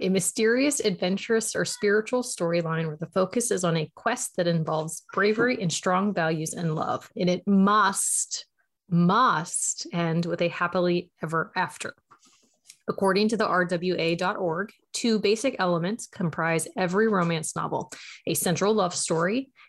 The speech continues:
and an emotionally satisfying and optimistic ending, or the H E A. A central love story, a story dealing with love,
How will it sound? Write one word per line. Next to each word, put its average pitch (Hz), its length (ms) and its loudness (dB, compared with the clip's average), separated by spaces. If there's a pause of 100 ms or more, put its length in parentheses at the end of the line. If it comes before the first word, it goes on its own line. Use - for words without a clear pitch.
(100)
and 180 80 2
an 185 60 4
emotionally 208 640 2
satisfying 175 640 -2
and 151 160 -4
optimistic 180 800 -2
ending, 180 500 -4 (120)
or 170 360 -2
the 170 140 0
H 156 240 -2
E 185 100 2
A. - 140 -4 (640)
A 180 80 0
central 185 400 0
love 185 200 0
story, 175 580 -2 (100)
a 190 80 -2
story 180 360 2
dealing 175 300 2
with 170 160 -2
love, 220 320 0